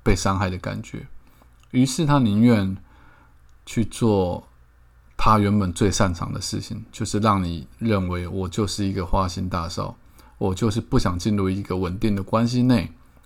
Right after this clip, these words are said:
我就是会在这种情况下人间蒸发。然后他就人间蒸发了，只不过这一次是真的从这个地球上整个人消失了。那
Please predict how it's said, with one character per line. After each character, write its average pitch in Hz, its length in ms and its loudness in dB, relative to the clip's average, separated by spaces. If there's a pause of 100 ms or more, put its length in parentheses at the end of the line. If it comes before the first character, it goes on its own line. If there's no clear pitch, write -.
我 95 120 -2
就 110 160 -2
是 107 140 -2
会 107 140 2
在 101 160 2
这 113 100 -2
种 95 180 -2
情 95 200 -6
况 101 180 0
下 95 180 0
人 90 220 -4
间 92 220 -4
蒸 90 200 -4
发。 85 300 -6 (720)
然 101 120 0
后 98 60 0
他 98 120 0
就 101 120 0
人 92 220 -4
间 101 220 -2
蒸 110 180 0
发 110 220 8
了， 92 120 0
只 92 140 -6
不 107 140 -2
过 107 100 0
这 113 160 0
一 110 80 2
次 104 340 -2 (380)
是 110 220 -2
真 120 280 4
的 101 140 2
从 92 300 2
这 104 140 -2
个 98 140 0
地 101 180 -2
球 92 200 -4
上 92 280 -2 (460)
整 95 240 -6
个 98 100 -2
人 90 280 -4 (360)
消 98 300 0
失 87 340 -6
了。 76 260 -8 (3000)
那 107 600 4